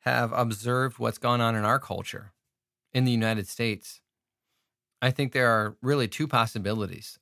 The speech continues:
I think the first possibility is that the Lord God would allow America to tear itself apart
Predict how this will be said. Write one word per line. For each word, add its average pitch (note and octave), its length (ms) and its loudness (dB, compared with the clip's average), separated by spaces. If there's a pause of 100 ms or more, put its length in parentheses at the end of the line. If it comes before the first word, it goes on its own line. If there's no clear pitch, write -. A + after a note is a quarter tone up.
I A2+ 80 -2
think A#2+ 260 -2 (180)
the A#2 80 -2
first B2+ 320 0
possibility A#2+ 720 0
is G#2+ 180 -2
that A2 380 0 (920)
the C3 140 2
Lord C3+ 540 2 (340)
God B2+ 320 4
would B2 160 0
allow A#2 460 4
America B2 600 0 (100)
to A2+ 280 -2
tear B2+ 280 0
itself - 380 0
apart B2 520 -2